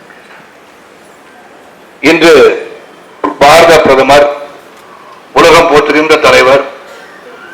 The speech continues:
உன்னத தலைவர், நமது தேசத்தின் பாதுகாவலன் நரேந்தர் மோடிஜி அவர்களின் எழுபத்தைந்தாவது பிறந்த நாள்.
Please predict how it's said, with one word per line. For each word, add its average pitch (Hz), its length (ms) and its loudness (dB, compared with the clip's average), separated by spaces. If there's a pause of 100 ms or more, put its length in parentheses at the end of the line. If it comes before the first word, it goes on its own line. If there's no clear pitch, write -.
(120)
உன்னத 151 440 0
தலைவர், 131 380 2 (1160)
நமது 139 280 0
தேசத்தின் 151 600 0
பாதுகாவலன் 123 680 2 (1120)
நரேந்தர் 139 500 0 (180)
மோடிஜி 131 440 -2
அவர்களின் 110 440 0 (160)
எழுபத்தைந்தாவது 117 800 0
பிறந்த 101 220 -4
நாள். 95 200 -6